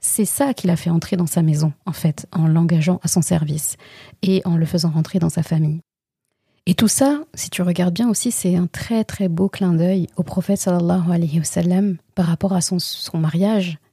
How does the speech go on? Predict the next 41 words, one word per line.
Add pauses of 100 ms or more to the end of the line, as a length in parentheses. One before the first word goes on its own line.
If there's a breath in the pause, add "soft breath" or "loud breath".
(160)
avec
Khadija,
radiyallahu
anha. (720 loud breath)
Elle
aussi
a
vu, (520)
euh,
les
qualités (140)
de
Rasulullah
sallallahu
alayhi
wa
sallam,
alors
elle
a
envoyé
son
amie. (300)
Elle
n'est
pas
allée
directement. (1040)
Elle
aussi,
en
fait,
il
y
avait
un
rapport
de
travail
entre
eux.